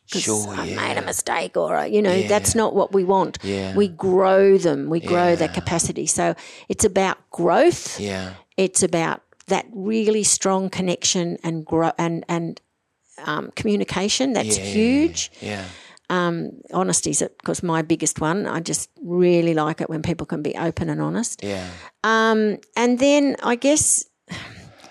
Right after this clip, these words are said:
Speaker 1: it's learning, w-, I'm gonna use the word dignity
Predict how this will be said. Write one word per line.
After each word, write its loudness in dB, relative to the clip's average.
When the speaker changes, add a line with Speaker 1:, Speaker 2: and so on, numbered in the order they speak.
Speaker 1:
it's 2
learning, 4
w-, 0
I'm 2
gonna 6
use 6
the 4
word 4
dignity 0